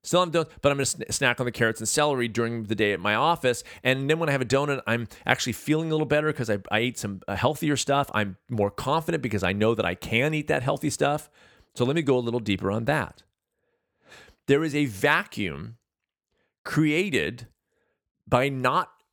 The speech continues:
doing something, by focusing on what not to do. The vacuum is that if we say no donuts, the vacuum we create is we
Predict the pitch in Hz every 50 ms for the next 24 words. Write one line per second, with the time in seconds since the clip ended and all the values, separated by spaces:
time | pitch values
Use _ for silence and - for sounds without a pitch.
0 | - 110 123 175 208 233 185 - - 113 101 95 101 110 - 117 113 123 - -
1 | - 151 - - - 160 - - 131 131 110 104 123 139 131 117 120 143 - -
2 | 104 104 95 80 - - - 147 143 139 214 220 143 - - 127 _ - - -
3 | 139 131 113 - 165 208 233 233 - - 226 120 120 113 113 110 - 135 131 131
4 | 98 120 170 220 214 - - 151 139 139 123 120 120 127 147 160 175 165 - -
5 | 151 190 208 180 113 82 101 - - - - - - - - 135 123 156 165 190
6 | 208 - 170 156 147 139 - - - 139 170 208 190 135 123 104 110 123 170 196
7 | 180 175